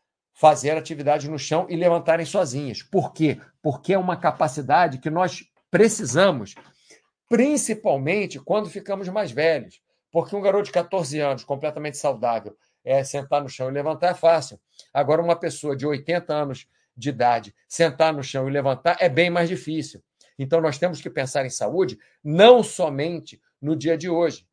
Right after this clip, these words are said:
mas temos que pensar em, entre aspas, acumular saúde, porque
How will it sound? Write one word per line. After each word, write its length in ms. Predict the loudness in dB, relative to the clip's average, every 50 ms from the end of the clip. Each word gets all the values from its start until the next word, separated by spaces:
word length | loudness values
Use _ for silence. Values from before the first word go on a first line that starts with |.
| _ _ _ -4
mas 220 | -2 -2 -2 -2
temos 260 | -4 -6 -6 -6 -8
que 100 | -10 -10
pensar 460 | -8 -6 -8 -6 -2 0 0 0 0 -2
em, 180 | -4 -8 -10 -8
entre 340 | -8 -8 -8 -8 -6 -2 0
aspas, 500 | 0 0 -2 -4 -6 -6 -6 -6 -6 _ _ _ _ _ -4
acumular 800 | -2 -2 -2 -2 -6 -8 -6 -4 -4 -2 0 0 0 0 -2 -6 -10
saúde, 640 | -6 -4 -2 -2 -2 -4 -6 -6 -8 -12 -16 -20 _ _ _ _ _ _ _ -2
porque 440 | -2 -2 -2 -2 -6 -6 -6 -6